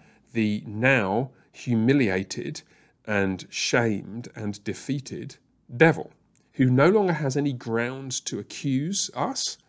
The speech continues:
and no longer therefore has any chance of victory over those nations which Jesus has charged his disciples to disciple.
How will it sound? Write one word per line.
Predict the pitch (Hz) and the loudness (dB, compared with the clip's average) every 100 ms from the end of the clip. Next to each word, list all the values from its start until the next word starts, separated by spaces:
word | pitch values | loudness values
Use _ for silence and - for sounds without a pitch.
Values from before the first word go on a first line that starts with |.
| _ _ _ _ _ _ _ _ _ - | _ _ _ _ _ _ _ _ _ 0
and | 123 113 113 | 2 4 4
no | 123 | 4
longer | 120 117 107 | 4 4 2
therefore | 107 107 104 | 0 -2 -4
has | 104 101 | -4 -2
any | 101 | -4
chance | 98 98 98 101 | -4 -6 -4 -6
of | 92 | -4
victory | 104 - 82 80 113 _ _ | -6 -8 -12 -10 -12 _ _
over | 110 107 101 | -2 0 -2
those | 101 98 | -4 -2
nations | 101 110 120 - 90 113 | -2 0 -2 -4 -8 -10
which | 98 107 | -10 -10
Jesus | - 101 98 - | -8 -8 -8 -10
has | 101 | -10
charged | - 90 92 | -10 -10 -10
his | 101 87 | -10 -10
disciples | 98 92 87 - - - _ _ _ _ - | -10 -10 -12 -14 -14 -14 _ _ _ _ -10
to | - 90 | -6 -6
disciple. | 87 90 101 92 87 | -4 -4 -2 -6 -10